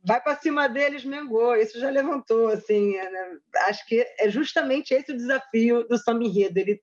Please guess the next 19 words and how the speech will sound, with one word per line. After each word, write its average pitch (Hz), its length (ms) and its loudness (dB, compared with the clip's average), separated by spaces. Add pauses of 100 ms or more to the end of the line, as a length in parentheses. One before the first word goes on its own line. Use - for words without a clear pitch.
ele 208 420 -2
tem 294 220 -2
algo 220 400 -4
funcional, 220 720 0
ele 226 120 -2
tem 240 140 -2
que 226 220 -10
funcionar, 247 880 0
ele, 202 280 0
ele, 180 300 2
né? 208 280 2
Ele 202 160 0
é 196 80 2
utilitário, 220 960 0
ele 214 160 2
é 208 40 2
uma 208 160 -2
música 196 760 0 (500)
encomendada, 240 1300 0